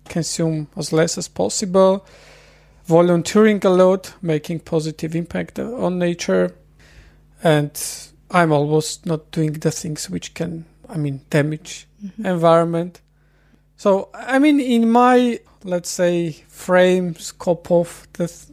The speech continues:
Speaker 1: I'm trying to do my best to live sustainable.
Speaker 2: Speaking of politics and politicians, and I have one question on this topic,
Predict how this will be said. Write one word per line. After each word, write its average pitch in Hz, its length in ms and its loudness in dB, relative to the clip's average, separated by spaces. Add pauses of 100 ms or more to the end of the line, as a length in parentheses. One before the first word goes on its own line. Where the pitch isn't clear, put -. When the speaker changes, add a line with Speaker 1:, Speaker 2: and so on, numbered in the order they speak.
(100)
Speaker 1:
I'm 175 380 0
trying 151 320 0
to - 140 -10
do 156 120 -2
my 156 160 -2
best - 480 -10 (540)
to 175 80 -4
live 156 180 -2
sustainable. 190 760 -12 (880)
Speaker 2:
Speaking 240 500 2
of - 180 0
politics 220 560 0
and 208 160 -4
politicians, 202 880 0
and 180 140 -4
I 185 280 0
have 185 240 -2
one 190 320 -2
question 190 720 -4 (360)
on 185 140 -4
this 190 200 -2
topic, - 600 -4